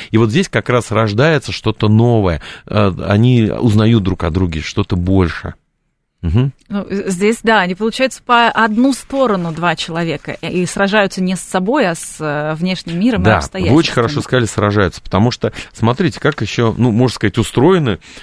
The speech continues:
Speaker 1: б-, наши мозги. Ну, я сейчас в кавычках это говорю, потому что это всё га-, достаточно сложно. Но, э, получается так, что, э, либо мы видим стресс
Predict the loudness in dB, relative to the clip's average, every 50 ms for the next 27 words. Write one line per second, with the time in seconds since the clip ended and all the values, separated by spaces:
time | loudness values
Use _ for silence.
0 | -6 -2 0 0 0 0 -2 -2 0 2 2 2 0 -2 -2 0 2 2 0 0
1 | -2 -2 -2 -2 0 0 0 0 0 -2 -4 -8 -10 -10 -6 -2 0 2 2 2
2 | 2 0 -4 -4 -4 -6 -8 -4 0 2 2 2 0 0 -4 -8 -8 -6 -6 -4
3 | -4 -2 0 2 2 2 0 0 -2 -2 -2 -2 -2 -4 -6 -10 -12 -12 -10 -8
4 | -6 -6 -4 -4 -4 -4 -2 -2 -2 -2 -2 -4 -2 -2 -2 -2 0 2 2 2
5 | 2 2 -2 -8 -10 -14 -14 -14 -14 -14 -14 -16 -10 -4 0 2 2 2 0 -2
6 | -6 -10 -6 -2 0 2 2 2 2 0 0 -2 -2 0 0 0 0 0 0 -4
7 | -6 -2 -2 -2 -2 -2 -4 -4 -4 -4 -4 -8 -20 -20 -20 -20 -20 _ _ -8
8 | -4 -2 0 0 2 4 6 6 6 6 6 4 4 4 4 4 4 2 0 -2
9 | -6 -12 _ _ _ -10 -4 0 2 2 4 4 2 2 2 0 -4 -2 2 2
10 | 4 2 2 0 -6 -14